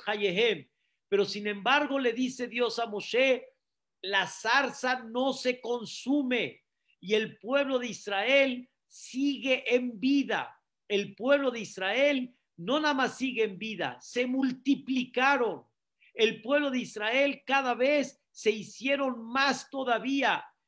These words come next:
Mira cuántos millones de Yehudim salieron de Egipto,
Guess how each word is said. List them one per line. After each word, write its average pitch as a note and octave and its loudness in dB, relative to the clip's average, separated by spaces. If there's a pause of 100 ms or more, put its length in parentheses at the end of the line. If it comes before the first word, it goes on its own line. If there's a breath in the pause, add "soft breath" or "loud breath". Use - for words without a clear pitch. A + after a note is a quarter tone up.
(120)
Mira C#4 0
cuántos C#4 -2
millones B3+ -4
de B3+ -8
Yehudim A#3+ -2
salieron B3+ -4
de B3 -2
Egipto, B3 -2